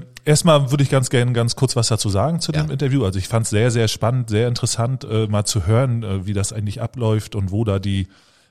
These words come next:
Speaker 1: wo es kneift, sag ich mal, ja.
Speaker 2: Ja.
Speaker 1: Also so, dass vieles eigentlich daran liegt, dass das, dass die andere Seite, also die Schnittstelle nicht richtig funktioniert, ne?
Speaker 2: Ja.
Speaker 1: Also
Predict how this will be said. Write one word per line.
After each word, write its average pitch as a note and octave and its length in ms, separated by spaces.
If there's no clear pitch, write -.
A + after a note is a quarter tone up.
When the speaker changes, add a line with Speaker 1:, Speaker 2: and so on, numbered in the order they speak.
Speaker 1:
wo A2 160
es A#2+ 120
kneift, - 440
sag D3 160
ich D3 120
mal, E3+ 160
ja. G2+ 200
Speaker 2:
Ja. - 40
Speaker 1:
Also G#2+ 260
so, G#2 160
dass G#2 200
vieles D#3+ 480
eigentlich A2 280
daran G#2 280
liegt, C#3 220
dass G#2 140
das, G#2+ 340
dass G#2 220
die A#2+ 140
andere C3 420
Seite, F2+ 360
also F#2 160
die F#2+ 120
Schnittstelle - 680
nicht G2 220
richtig G2 280
funktioniert, D#2+ 580
ne? B2+ 160
Speaker 2:
Ja. E2+ 160
Speaker 1:
Also G#2+ 280